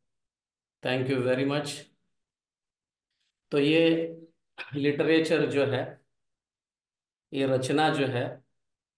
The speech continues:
ग्यारह श्लोकों का बना है। हम इसकी एकदम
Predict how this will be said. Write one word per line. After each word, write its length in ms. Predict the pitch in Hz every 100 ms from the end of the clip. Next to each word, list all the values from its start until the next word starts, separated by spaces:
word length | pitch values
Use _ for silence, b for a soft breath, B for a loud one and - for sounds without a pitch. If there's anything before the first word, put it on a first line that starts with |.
| _ _ _ _ _ _ -
ग्यारह 540 | 120 131 135 143 160
श्लोकों 640 | 156 - 139 139 139 151 147
का 140 | 143
बना 280 | 123 123 127
है। 340 | 117 117 - _ _ _ _ _ _ _ _ _ _ _ _ _ _ _ _ _ _ _ _ _
हम 160 | 143 147
इसकी 280 | 147 - 151
एकदम 760 | 147 135 143 156 139 - -